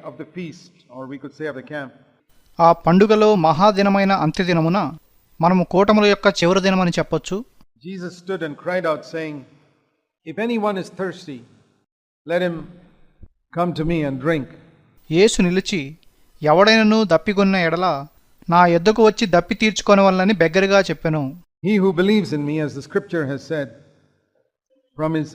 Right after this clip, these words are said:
Speaker 1: innermost being will flow rivers of living water."
Speaker 2: "నా యందు విశ్వాసముంచు వాడెవడో లేఖనము చెప్పినట్టు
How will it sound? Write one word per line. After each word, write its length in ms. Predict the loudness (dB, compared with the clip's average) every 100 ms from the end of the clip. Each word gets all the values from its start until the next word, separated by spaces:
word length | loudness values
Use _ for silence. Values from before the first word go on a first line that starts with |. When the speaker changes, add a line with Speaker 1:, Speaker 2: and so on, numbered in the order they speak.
| -6
Speaker 1:
innermost 400 | -4 0 0 -2 -4 -4
being 200 | -4 -8 -14 -20 _ _ _ _ _ _ _ _ -8
will 160 | -2 4
flow 160 | 6 4 2
rivers 260 | 0 -2 -4
of 120 | -6 -4
living 200 | -4 -2 -2
water." 220 | -2 -4 -10 -20 _ _ _ 0
Speaker 2:
"నా 80 | 4 4
యందు 200 | 4 4 2
విశ్వాసముంచు 600 | 0 2 4 4 0 2 2
వాడెవడో 380 | 2 0 0 -2 -6 -12 _ _ -6 0
లేఖనము 400 | 2 2 2 2
చెప్పినట్టు 500 | -2 -2 -4 -2 -4